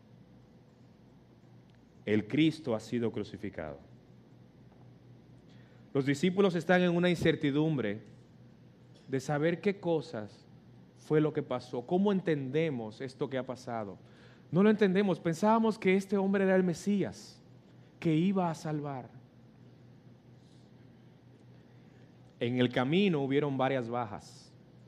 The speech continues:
Los discípulos perdieron a Judas, que quizás nunca fue discípulo en realidad. Había mucho desconcierto, había mucha desinformación,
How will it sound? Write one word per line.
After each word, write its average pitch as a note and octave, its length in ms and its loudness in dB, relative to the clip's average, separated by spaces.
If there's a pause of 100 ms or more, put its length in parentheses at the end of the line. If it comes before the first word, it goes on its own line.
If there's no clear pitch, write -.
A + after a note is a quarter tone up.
(1000)
Los A#2+ 140 -2
discípulos D3 540 0
perdieron C3+ 580 0 (320)
a A#2+ 60 -4
Judas, D#3 600 -2 (1200)
que A#2+ 120 -6
quizás B2+ 340 -6
nunca C3 220 -6
fue G#2 160 -8
discípulo F#2+ 480 -6
en D#2+ 80 -14
realidad. F2 400 -8 (2750)
Había C#3+ 260 4
mucho E3 300 2
desconcierto, E3+ 1000 0 (1400)
había C#3+ 760 2 (500)
mucha D3 400 -2
desinformación, D3 1080 -2